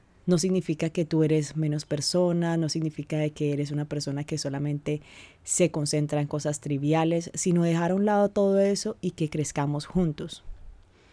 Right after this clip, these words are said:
Entonces el aprendizaje de ella a mí me lo dejó también muy claro de saber que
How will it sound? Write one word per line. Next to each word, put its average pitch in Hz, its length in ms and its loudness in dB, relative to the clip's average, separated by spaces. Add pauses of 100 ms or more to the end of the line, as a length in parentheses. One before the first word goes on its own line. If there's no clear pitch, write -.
(560)
Entonces 185 520 2
el 214 120 -2
aprendizaje 160 720 2
de 151 200 4
ella 151 400 0 (300)
a 156 140 2
mí 156 100 4
me 151 100 4
lo 180 120 2
dejó 147 240 2
también 160 360 0
muy 175 220 0
claro 156 520 0 (540)
de 170 140 0
saber 156 460 2
que 180 280 0